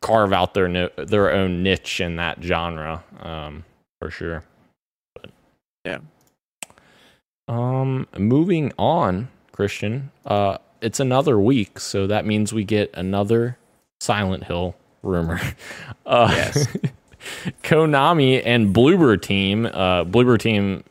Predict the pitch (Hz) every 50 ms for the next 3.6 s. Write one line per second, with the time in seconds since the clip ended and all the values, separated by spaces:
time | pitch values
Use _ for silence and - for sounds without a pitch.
0 | - 50 - 98 104 107 107 101 - - 113 101 - 107 101 98 95 95 90 87
1 | 95 98 95 95 92 87 87 - 90 92 95 95 98 101 98 98 101 101 98 95
2 | 95 92 - 82 90 87 82 76 92 98 98 98 92 90 92 104 107 92 90 -
3 | - - - - - 95 92 90 - - - -